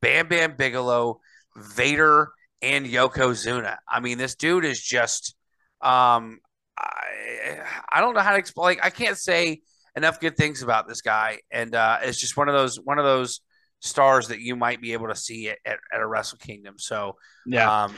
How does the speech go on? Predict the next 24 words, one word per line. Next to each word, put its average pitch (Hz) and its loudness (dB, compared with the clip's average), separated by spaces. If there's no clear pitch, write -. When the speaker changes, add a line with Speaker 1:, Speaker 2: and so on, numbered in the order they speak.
Speaker 1:
so - 2
Speaker 2:
Well, 185 6
you 180 6
know, 185 6
if 151 4
you, 180 0
if 143 0
you 165 4
look 220 2
up 147 2
anything, 139 0
look 135 0
up 127 -2
his 131 -4
G 147 -4
one, 131 0
uh, 113 0
his 117 -8
G 185 -2
one 170 0
Climax 139 0
match 120 -2
with 117 -8
Okada, 113 -2